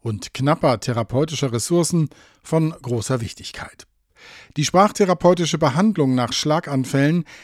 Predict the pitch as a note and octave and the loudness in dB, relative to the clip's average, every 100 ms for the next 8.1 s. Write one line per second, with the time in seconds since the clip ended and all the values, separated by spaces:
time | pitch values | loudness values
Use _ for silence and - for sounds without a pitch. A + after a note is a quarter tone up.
0 | - - F#3 - D#3+ D#3+ D3+ D3 E3+ E3+ | -8 -4 -4 -4 -2 2 2 2 0 0
1 | E3+ D#3 E3 - G3+ - - G#2 - - | 0 0 0 -2 -2 -4 -8 -8 -10 -10
2 | A#2+ A#2+ G#2 E3 G#3+ E3 - - G3 C#3+ | -4 -2 0 0 0 -4 -4 -2 0 2
3 | C#3+ G3 - _ - D3+ C#3+ C#3+ F3 F3+ | 0 0 -6 _ -6 0 2 2 2 0
4 | D3 C3 C3 C3 B2+ C#3 B2 B2 G#2 G#2 | 2 4 4 0 -4 -4 -2 -2 -2 -6
5 | F#2+ - A2+ F2+ - - _ _ _ - | -8 -10 -10 -10 -18 -20 _ _ _ -4
6 | A#2+ C3 C3+ C3 A#2 - G#3+ G3+ D3+ - | 0 2 4 2 0 2 2 4 0 2
7 | D3+ D#3+ D3+ C3 - G3 C#3 D3+ C#3+ D3 | 2 2 0 -4 -4 -2 -2 -2 0 0